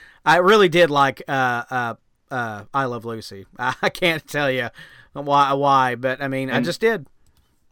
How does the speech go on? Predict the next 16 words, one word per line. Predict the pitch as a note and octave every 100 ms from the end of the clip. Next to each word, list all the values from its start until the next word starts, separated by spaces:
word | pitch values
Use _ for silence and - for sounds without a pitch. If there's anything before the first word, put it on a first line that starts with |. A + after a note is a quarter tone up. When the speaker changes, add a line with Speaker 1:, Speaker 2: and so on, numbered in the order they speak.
| _ _
Speaker 1:
But, | D3 D#3 -
uh, | D#3 C#3 C3+
yeah, | D3+ F3+ F3+
I've, | E3+
I've | F3 E3
known | F#3
a | F#3
Speaker 2:
and |
Speaker 1:
lot | C#3+ C3+
of |
Speaker 2:
knowing | C#3 C3
Speaker 1:
stuff. | B2
Speaker 2:
is | A#2
half | A#2+ -
the | A#2
battle. | A2 G#2+ G#2